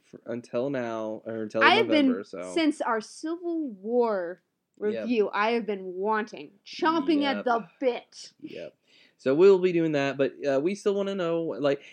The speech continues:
Speaker 1: it may, it may come, uh, we might come up with ideas for next year because of your suggestion. So,
Speaker 2: Oh, yeah.
Speaker 1: and, you know, even be thinking of, like, help,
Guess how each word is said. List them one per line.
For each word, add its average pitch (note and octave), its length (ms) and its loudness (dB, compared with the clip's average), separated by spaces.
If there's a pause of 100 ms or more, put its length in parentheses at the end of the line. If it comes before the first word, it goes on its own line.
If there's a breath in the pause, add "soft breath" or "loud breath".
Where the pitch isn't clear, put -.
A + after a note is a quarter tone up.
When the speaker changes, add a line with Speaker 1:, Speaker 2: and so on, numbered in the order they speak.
Speaker 1:
it D3+ 100 -2
may, F3 140 4
it D3 300 2
may E3+ 140 2
come, E3 320 0
uh, C#3+ 120 4
we D3 160 0
might D3 240 -2
come C3+ 220 -4
up B2+ 180 -4
with A#2 120 -4
ideas A2 340 -2
for A2+ 100 -14
next A2+ 260 -6
year G#2+ 160 -8 (180)
because G#2 240 -10
of G2 60 -12
your G2+ 100 -14
suggestion. - 520 -14
So, - 200 -4
Speaker 2:
Oh, C#4 140 2
yeah. D#4+ 460 2
Speaker 1:
and, D3 220 0
you E3+ 140 2
know, D#3+ 180 2
even E3+ 220 -2
be E3 80 -2
thinking D#3+ 280 -2
of, D3+ 160 -2
like, C3+ 300 -2
help, C3+ 320 -2